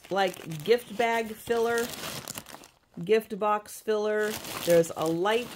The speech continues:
blue, a dark blue, a natural, and then the rest of this bag is full of the white. That's a big bag.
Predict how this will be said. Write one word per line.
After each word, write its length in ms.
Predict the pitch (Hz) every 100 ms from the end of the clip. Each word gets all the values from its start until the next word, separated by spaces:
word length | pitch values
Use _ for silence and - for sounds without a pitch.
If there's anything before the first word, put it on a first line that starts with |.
| 185
blue, 720 | 208 220 220 220 220 220 226 -
a 380 | 165 160 160 156
dark 280 | 185 208 220 208
blue, 680 | 196 202 208 202 202 196 196 -
a 220 | 165 160 160
natural, 760 | 175 226 349 - 190 160 151 175 - - - -
and 160 | 180
then 260 | 185 180 175
the 120 | 180
rest 280 | 180 254 -
of 140 | 247
this 200 | 208 214
bag 460 | 185 190 185 185 180
is 260 | - 170 -
full 360 | - 175 180
of 400 | - 165 160 156
the 120 | 151
white. 540 | 147 139 160 214 - - - - - - - - - - -
That's 220 | 143 -
a 80 | 190
big 340 | 160 185 160
bag. 340 | 135 139 101